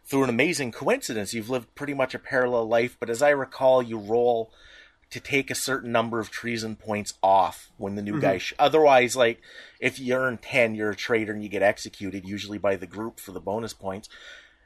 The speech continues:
Speaker 1: Otherwise, every time you popped up, you'd still have ten points and you'd just get executed, although we've done it that way too. Um,
Speaker 2: <laughs> Right.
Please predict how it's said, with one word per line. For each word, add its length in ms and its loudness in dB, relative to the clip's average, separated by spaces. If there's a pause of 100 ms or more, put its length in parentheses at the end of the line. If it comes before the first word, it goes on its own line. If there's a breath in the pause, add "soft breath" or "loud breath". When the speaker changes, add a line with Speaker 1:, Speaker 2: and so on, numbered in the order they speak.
(140 loud breath)
Speaker 1:
Otherwise, 380 6
every 180 2
time 220 -2
you 80 -4
popped 320 0
up, 160 4
you'd 100 -8
still 240 2
have 260 4
ten 260 2
points 420 0
and 100 -8
you'd 120 -10
just 200 -10
get 140 0
executed, 460 -4
although 320 6
we've 360 -8
done 200 4
it 160 -6
that 260 0
way 160 -4
too. 400 -12 (460 soft breath)
Um, 240 -2
Speaker 2:
<laughs> 80 -8
Right. 460 2